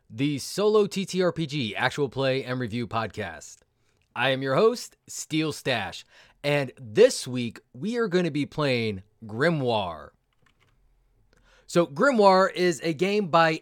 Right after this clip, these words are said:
N Robinson of The Bardic Inquiry. So, I found this game in a discussion on the subreddit r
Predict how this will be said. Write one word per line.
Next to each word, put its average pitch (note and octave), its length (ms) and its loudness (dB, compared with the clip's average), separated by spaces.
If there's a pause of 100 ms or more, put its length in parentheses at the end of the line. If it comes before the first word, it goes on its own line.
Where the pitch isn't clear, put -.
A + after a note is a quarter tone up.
N A3 460 0
Robinson C3 920 -2 (360)
of F#3 720 4 (320)
The D3+ 160 2
Bardic F#3 560 2
Inquiry. B2+ 720 -4 (1080)
So, G3 320 4
I E3+ 140 4
found A#3+ 400 2
this - 240 -2
game E3 540 0 (120)
in D#3 360 -4
a C#3+ 320 4
discussion F3 680 -2 (140)
on C3+ 460 -2
the B2 180 -4
subreddit B2+ 1080 -2 (1500)
r F#3+ 600 6